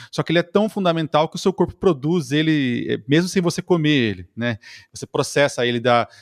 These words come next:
da, de, de proteína, você processa ele de, a partir de gordura, de, e de outras fontes. Agora, é, o que nós não, o que nosso corpo desaprendeu a fazer,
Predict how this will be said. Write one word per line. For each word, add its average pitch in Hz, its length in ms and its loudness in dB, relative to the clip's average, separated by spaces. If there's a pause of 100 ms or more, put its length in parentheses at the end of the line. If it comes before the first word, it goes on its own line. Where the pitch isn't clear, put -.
(120)
da, 117 320 0
de, 120 200 -10
de 113 280 -16
proteína, 147 760 0
você - 140 -10
processa 123 460 -2
ele 110 160 -2
de, 113 340 -4
a 110 60 -4
partir 117 260 -2
de 113 80 -8
gordura, 135 640 2
de, 117 320 -4 (320)
e 117 40 -8
de 117 60 0
outras 139 280 0
fontes. 120 340 -2 (220)
Agora, 143 360 2 (460)
é, 135 680 0
o 139 140 -6
que - 240 -2
nós 160 300 2
não, 165 500 -2 (720)
o - 80 -16
que - 100 -6
nosso 151 220 0
corpo 165 240 -2
desaprendeu 147 800 -2
a 175 80 0
fazer, 139 500 -4